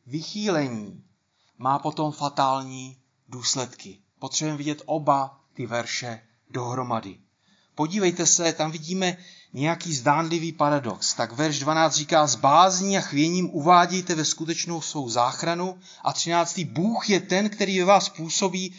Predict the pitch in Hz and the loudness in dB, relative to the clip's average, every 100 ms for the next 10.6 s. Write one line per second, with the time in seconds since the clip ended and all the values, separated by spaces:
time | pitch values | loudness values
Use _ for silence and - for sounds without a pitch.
0 | - - 175 - - 196 202 214 196 - | -12 -6 -4 -2 2 2 2 0 0 0
1 | 202 214 220 180 160 156 156 151 160 160 | 2 4 2 2 -2 -2 -2 2 0 0
2 | - - - 147 156 170 165 143 156 156 | -8 -4 -2 2 2 2 0 -2 0 -2
3 | 156 160 113 - - - 151 196 220 202 | 0 0 0 -4 -14 -4 -2 0 0 0
4 | - 156 147 139 170 147 175 185 170 123 | 0 0 -2 -2 -2 -4 -4 -4 -2 -2
5 | 131 - - - - - _ 160 175 175 | -4 -8 -20 -20 -20 -20 _ 4 4 4
6 | - 214 208 220 202 156 151 175 156 143 | 0 0 0 -2 -4 -2 0 0 -2 -2
7 | 160 - 190 202 208 196 208 185 151 170 | -2 -2 -2 0 0 0 -2 -2 0 0
8 | 147 151 - 180 165 147 139 156 151 - | 0 -2 0 0 0 -2 -2 -4 -8 -4
9 | 202 214 208 _ - 147 160 180 190 180 | -4 -4 -6 _ 0 2 2 2 2 2
10 | 196 185 190 202 202 | 0 0 0 -2 -2